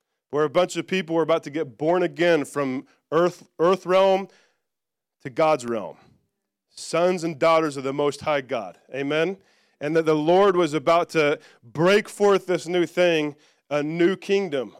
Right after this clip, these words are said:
on earth was about to begin expanding through his church.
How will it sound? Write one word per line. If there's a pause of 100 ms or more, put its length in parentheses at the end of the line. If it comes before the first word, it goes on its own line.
on
earth (520)
was
about
to
begin
expanding (720)
through
his
church.